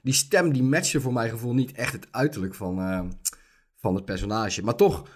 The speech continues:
weet je, het was een paar uur en ik ben gewoon van hem gaan houden. Gewoon zo charismatisch, ehm, zo'n goede rol.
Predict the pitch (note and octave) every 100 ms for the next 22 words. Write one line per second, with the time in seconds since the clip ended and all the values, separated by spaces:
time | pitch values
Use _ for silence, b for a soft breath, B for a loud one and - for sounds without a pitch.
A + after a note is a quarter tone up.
0 | - C3+ D#3+ F#3 E3+ C#3+ C3+ D#3 D3 D3
1 | C#3 B2+ C3 B2+ B2+ B2 A#2 A2 G#2 A2+
2 | F#3 E3+ A#2 A#2+ A#2+ C3+ C3+ E3+ D#3+ D3+
3 | C3 C#3 C#3 C#3+ C#3+ C#3 - b b b
4 | b - A2+ A#2 C3 D3+ D3 E3+ C#3+ C3+
5 | D3 D3 -